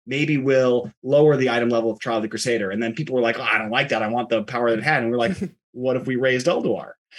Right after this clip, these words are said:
Speaker 1: And so I think that's where we're thinking right now is maybe we'll buff Ulduar a little bit and then maybe combine that with something like the pre-nerf versions of Ulduar, which are, like, the one pre-nerf version that maybe would make sense to do.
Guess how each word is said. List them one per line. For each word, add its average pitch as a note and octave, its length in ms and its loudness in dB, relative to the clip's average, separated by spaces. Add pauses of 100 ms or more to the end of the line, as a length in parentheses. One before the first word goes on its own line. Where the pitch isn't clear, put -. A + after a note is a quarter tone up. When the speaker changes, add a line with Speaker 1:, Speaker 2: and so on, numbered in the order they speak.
(200)
Speaker 1:
And D3 180 0
so E3 140 4
I E3 80 6
think D4+ 160 2
that's - 160 4
where E3 140 4
we're C3+ 80 0
thinking B2 280 -4
right G#2+ 160 -2
now G2+ 200 -4
is G#2 120 -8
maybe F3+ 380 2
we'll E3 220 2
buff C3 220 0
Ulduar B2 380 0
a A#2 40 0
little A2+ 180 -2
bit G#2+ 340 -2
and C3 120 -4
then C3+ 100 0
maybe C#3 240 0
combine A#2+ 460 0
that A2+ 200 -2
with G#2+ 120 -10
something A2 340 -4
like G#2 280 -4
the A#2 80 -8
pre-nerf B2 440 -2
versions A#2 340 -2
of G2 60 -8
Ulduar, E2+ 480 -10
which A#2 220 -4
are, C#3+ 80 -2
like, C#3+ 220 0
the D#3 120 6
one G3 420 2
pre-nerf F#3 440 0
version D3+ 420 0
that C3 100 0
maybe C3 280 0
would A#2+ 140 2
make B2 180 0
sense B2+ 260 -4
to A#2 80 -8
do. D3+ 400 0